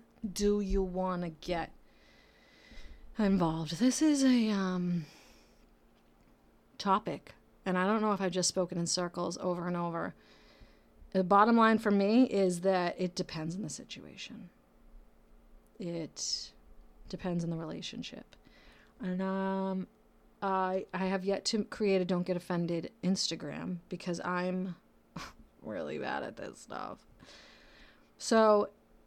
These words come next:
if you wanna D M me, which I've had, you know, I think we've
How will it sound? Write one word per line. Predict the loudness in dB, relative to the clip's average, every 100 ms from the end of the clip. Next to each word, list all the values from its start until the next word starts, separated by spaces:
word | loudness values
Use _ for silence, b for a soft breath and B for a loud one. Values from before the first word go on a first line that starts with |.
| _ 0
if | 2
you | 4
wanna | 6 6 4
D | 4
M | 4 2
me, | 2 0
which | 0
I've | 0 0
had, | 0 0 -2 -6
you | -4 -4
know, | -4 -12 -16 _ _ -20 -20 _ _ _ _ _ -16 -10
I | -4
think | -4 -2
we've | -4